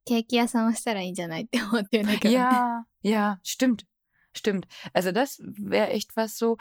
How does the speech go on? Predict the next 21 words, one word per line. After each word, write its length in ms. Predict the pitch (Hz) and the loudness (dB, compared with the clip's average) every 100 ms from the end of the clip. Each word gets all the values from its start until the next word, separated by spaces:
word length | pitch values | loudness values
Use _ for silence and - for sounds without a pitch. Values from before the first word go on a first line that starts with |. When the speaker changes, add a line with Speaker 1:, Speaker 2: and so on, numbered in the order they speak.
| - - - | -8 -14 -4
Speaker 2:
Ich 80 | |
meine, 180 | 185 180 | 0 0
das 100 | 180 | 0
ist 60 | 196 | 0
immer 220 | 190 175 | 0 0
so 80 | 170 | 0
ein 40 | |
bisschen 280 | 175 - 175 | -4 -4 -4
schwierig, 400 | - 185 170 - | -2 -2 -2 -2
weil 220 | 165 160 | 0 0
man 320 | 156 156 170 - - | -4 -8 -8 -10 -10
ist 160 | - | -6
ja 80 | 175 | -4
so 80 | 151 | -4
ein 60 | |
bisschen 320 | 147 - 160 147 | -6 -6 -6 0
an 120 | 170 | 2
sein 200 | 170 170 | 2 2
Leben 260 | 165 165 | 0 0
gebunden. 420 | 147 147 175 - 143 | -4 -2 -4 -2 -2
Aber 280 | 143 151 | -2 -4